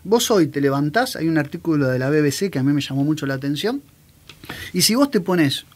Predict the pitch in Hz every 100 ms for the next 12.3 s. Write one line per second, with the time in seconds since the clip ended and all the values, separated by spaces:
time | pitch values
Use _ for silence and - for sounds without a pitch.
0 | _ _ _ - 160 151 143 135 127 -
1 | - - - 190 220 185 143 214 170 143
2 | 139 135 135 156 180 269 - - 135 -
3 | - - - - - - - 220 254 -
4 | - - 240 285 - 226 220 254 - 139
5 | - 185 147 - 233 196 147 170 294 349
6 | - - 180 - 320 202 131 113 - -
7 | - _ _ _ 156 160 - 240 233 -
8 | 143 - 262 220 165 147 143 143 247 262
9 | 190 175 262 294 220 143 - - - -
10 | - 214 208 269 285 247 240 - - -
11 | 214 208 320 330 254 208 196 - 254 160
12 | 131 -